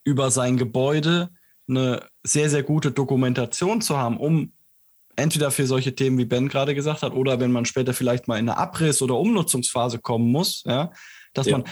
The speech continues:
Speaker 1: wer weiß, wie in zehn Jahren da die Gesetzgebung aussieht, wenn ich mein Gebäude abreißen will, was ich alles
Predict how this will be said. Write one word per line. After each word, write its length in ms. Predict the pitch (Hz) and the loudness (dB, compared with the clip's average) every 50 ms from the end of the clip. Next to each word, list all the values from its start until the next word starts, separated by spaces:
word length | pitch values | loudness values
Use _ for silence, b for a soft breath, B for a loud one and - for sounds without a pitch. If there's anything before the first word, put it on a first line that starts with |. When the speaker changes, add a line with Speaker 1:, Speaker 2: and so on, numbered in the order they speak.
| B B | B B
Speaker 1:
wer 160 | 143 151 135 | 0 0 0
weiß, 280 | 156 156 - - - - | 0 0 0 0 0 2
wie 80 | 185 | 2
in 100 | 175 165 | 2 2
zehn 300 | 165 - 190 170 170 165 | 2 2 2 2 2 2
Jahren 240 | 156 143 143 143 135 | 2 2 2 2 0
da 80 | 120 113 | 0 0
die 140 | 117 113 | 0 -2
Gesetzgebung 680 | 123 117 120 175 240 - - - - 180 165 147 123 110 | -2 -2 -2 -2 -2 -2 -2 -2 0 0 0 0 0 0
aussieht, 420 | 120 123 120 117 - 113 107 - | 0 0 0 -2 -2 -4 -2 -2
wenn 120 | 127 120 120 | 0 0 0
ich 140 | 120 - - | 0 0 0
mein 160 | 123 123 123 | 0 0 0
Gebäude 380 | 120 113 143 175 190 220 - | 0 0 0 0 0 0 -2
abreißen 500 | - 143 - 127 127 117 117 - - 123 | -2 -4 -4 -2 -2 -2 -2 -2 -2 -2
will, 120 | 120 117 110 | 0 0 0
was 200 | 127 151 - - | 0 -2 -2 -2
ich 200 | 120 - - - | -4 -6 -4 -2
alles 380 | 131 139 131 120 - - - | 0 0 2 0 0 -2 -6